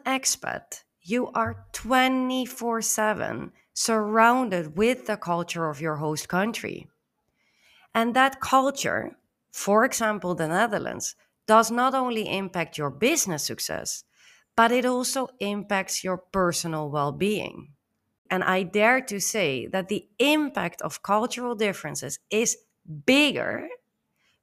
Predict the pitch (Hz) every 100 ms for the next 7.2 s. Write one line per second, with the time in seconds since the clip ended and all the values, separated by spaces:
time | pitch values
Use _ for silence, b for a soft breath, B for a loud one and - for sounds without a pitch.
0 | _ _ 185 175 233 226 - 202 269 269
1 | 269 214 214 - 190 190 - 185 190 -
2 | 185 180 175 165 160 - 156 156 - 143
3 | 143 135 127 127 _ _ - 127 - 214
4 | 240 254 247 240 226 220 196 180 170 -
5 | 151 147 - - b _ - 175 156 151
6 | 151 156 147 143 110 - 73 76 80 71
7 | - -